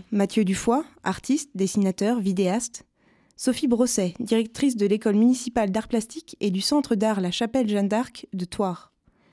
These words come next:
Jean-Yves Lebon, professeur de peinture et coordinateur des diplômés en art, et Jeanne Minier,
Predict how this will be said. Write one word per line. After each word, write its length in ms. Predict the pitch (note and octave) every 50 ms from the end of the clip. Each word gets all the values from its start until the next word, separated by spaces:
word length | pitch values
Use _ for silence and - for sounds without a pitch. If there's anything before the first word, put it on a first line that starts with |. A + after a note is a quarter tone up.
| _ _ _ _ _ _
Jean-Yves 320 | - - G#3+ G#3+ G#3+ F#3+ F#3
Lebon, 300 | F#3+ F#3 F#3 G3+ B3+ E4+ -
professeur 440 | - - G#3+ F#3 G3 F#3+ - A3 G3+
de 80 | F#3
peinture 440 | F3+ - G#3 G#3 - - - C#4+ D4
et 80 | A#3+ G3
coordinateur 560 | - G3+ F#3+ G3+ G3 G3 F#3+ F#3 - A3+ A#3
des 200 | - G#3+ G3+ G#3
diplômés 480 | F3+ G#3 C4+ - - B3+ A#3 A3+ G#3+ G3
en 140 | F3+ F3
art, 300 | E3 F3 B3 D4+ - - _ _ _ _ _ _ _ _ _ _ _ _ _ _ _ _ _ _ _ _ _ _ _ _ _ -
et 120 | G#3 G#3+
Jeanne 220 | F#3+ A3+ D4+ D#4 D4+
Minier, 420 | C#4+ B3+ A#3 G#3 G3+ B3 E4+ -